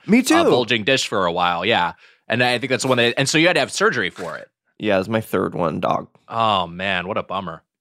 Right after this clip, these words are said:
Speaker 1: It sucks.
Speaker 2: What's the recovery like, like from that? Is that, is that just, like, a lot of bed rest? What do you do?
Speaker 1: It depends on the surgery. It's, it,
Speaker 2: Okay.
Speaker 1: it's like, I, I got a microdiscectomy, which is actually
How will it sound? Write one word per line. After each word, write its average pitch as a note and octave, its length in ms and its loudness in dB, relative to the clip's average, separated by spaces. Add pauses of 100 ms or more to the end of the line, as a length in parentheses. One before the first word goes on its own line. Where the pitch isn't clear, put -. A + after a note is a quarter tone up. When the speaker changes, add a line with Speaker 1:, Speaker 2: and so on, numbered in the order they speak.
(200)
Speaker 1:
It - 100 -16
sucks. - 360 -14
Speaker 2:
What's G3+ 200 -2
the C#4+ 80 -6
recovery G3 440 2
like, G#2 340 -4
like A2+ 180 0
from G#2 140 -4
that? E2+ 260 -2 (260)
Is G#2+ 120 -8
that, C3+ 200 2
is B2+ 380 -4
that C#3+ 160 2
just, - 160 -4
like, C#3 140 0
a C3 60 2
lot C3+ 140 4
of A2 120 -2
bed C3 160 0
rest? F3 340 -2
What D3+ 60 -4
do D3+ 80 -6
you C3+ 60 -8
do? B2+ 160 -2
Speaker 1:
It A#2 120 0
depends E3 360 2
on C#3+ 100 2
the A2 80 -4
surgery. F#2+ 560 0
It's, G2 320 -4
it, - 180 -4
Speaker 2:
Okay. F2+ 380 -8
Speaker 1:
it's G2 200 -4
like, A2+ 320 0 (200)
I, A2+ 140 0
I A2+ 140 2
got A#2+ 120 2
a A#2 40 0
microdiscectomy, G2+ 680 -6
which F2+ 120 -8
is G#2 100 -4
actually G#2 380 -2